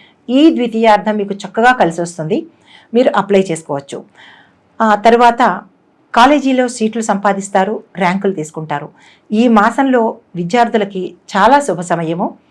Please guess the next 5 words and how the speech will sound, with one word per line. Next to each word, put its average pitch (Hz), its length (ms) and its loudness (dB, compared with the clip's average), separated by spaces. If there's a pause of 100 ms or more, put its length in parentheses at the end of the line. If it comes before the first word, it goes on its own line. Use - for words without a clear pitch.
(880)
ఇప్పుడు 254 500 2 (420)
ఏవైనా 285 480 4
చిన్న 285 300 -2
చిన్న 285 420 -2 (260)
ఆటంకాలు 220 640 0